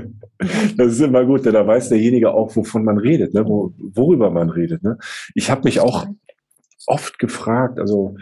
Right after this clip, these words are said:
es sind teilweise Makler oder, oder, ähm, Finanzierungsberater oder Banker, die ja eigentlich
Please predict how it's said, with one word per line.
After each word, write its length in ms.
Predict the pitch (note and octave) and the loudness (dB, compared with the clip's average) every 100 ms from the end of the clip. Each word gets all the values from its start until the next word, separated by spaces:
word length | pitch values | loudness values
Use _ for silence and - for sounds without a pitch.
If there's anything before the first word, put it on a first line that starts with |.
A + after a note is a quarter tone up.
| - - _ _ | -20 -20 _ _
es 180 | F#2+ - | -14 -14
sind 200 | - - | -16 -4
teilweise 460 | F#2+ F#2 F2+ F#2 | -2 2 2 2
Makler 580 | F#2+ A2+ A#2 A2 G#2+ G#2 | 0 2 0 0 2 2
oder, 300 | G2 F#2 F2 | 2 0 -2
oder, 400 | E2+ F2 F2 E2 | -2 -2 -2 -2
ähm, 300 | E2+ F2 E2+ _ | -6 -10 -16 _
Finanzierungsberater 960 | G2+ F#2 F2+ B2 A#2 - G2+ G2+ G2 | -6 -4 0 0 0 -4 -2 0 0
oder 120 | G#2 F#2 | 0 0
Banker, 500 | G#2 A2+ A2 A#2+ A#2+ - - - | 2 0 0 -2 -4 -14 -20 0
die 60 | |
ja 120 | G2+ - | 0 2
eigentlich 460 | G#2+ A#2 - - | 0 0 -4 -12